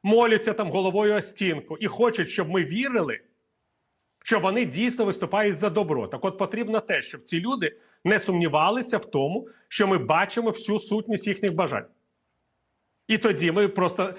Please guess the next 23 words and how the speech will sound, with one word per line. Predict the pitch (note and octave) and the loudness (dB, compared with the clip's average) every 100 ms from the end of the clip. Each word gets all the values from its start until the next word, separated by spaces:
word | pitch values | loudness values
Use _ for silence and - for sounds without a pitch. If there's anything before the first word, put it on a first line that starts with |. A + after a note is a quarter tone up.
| - | -14
у | - G3 | -2 0
зв'язку | D#3+ F#3 - G#3 | 2 0 0 -4
з | - | 0
тим, | A3 | 0
що | - F3 | 2 0
вони | F3+ | 2
хочуть | F3 G3+ F#3 D#3+ | 2 2 0 -2
прикидатися | - C#3 F#3+ E3 E3+ D3 - | -2 0 0 0 0 -2 -2
добрими, | C#3+ G#3 C4 F3+ D3 A#2+ A2+ _ _ - | 0 2 2 0 0 -2 -8 _ _ 0
ми | F#3+ | 0
примусимо | F#3+ F#3 D3+ C#3 F3+ F3 | 2 2 2 0 -2 0
їх | F#3+ F#3+ E3+ | 0 0 -4
діяти | D#3 E4 F#4 F#3+ | 0 2 4 2
як | C#3+ | 0
добрі | C3+ A#2+ C3 | 0 -2 -2
люди, | B2 B2 | -2 -4
навіть | C3+ F3 F#3+ | -2 -4 -2
якщо | F3 - | -4 -2
вони | C#3 D3 D#3 - - | -2 -2 -4 -8 -18
сповідують | - G3+ E3+ E3+ E3 B2+ | 0 2 2 2 0 0
зло | D3 C#3+ | 0 2
як | C#3+ | 2
релігію. | D#3 E3+ F3 B2 | -2 -2 -2 -6